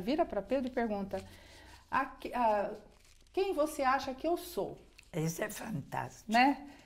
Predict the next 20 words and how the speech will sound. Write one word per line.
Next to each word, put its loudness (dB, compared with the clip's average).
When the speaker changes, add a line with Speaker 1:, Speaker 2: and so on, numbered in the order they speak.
Speaker 1:
Então, 6
o 0
Pedro 4
responde, 0
"Sois -2
o -4
Messias -4
prometido, -6
filho 0
do -4
Deus 0
vivo." -6
Então 8
Speaker 2:
Filho 12
de 4
Deus 12
Speaker 1:
Vivo. 10
Speaker 2:
vivo, 6
não 12
Deus. 8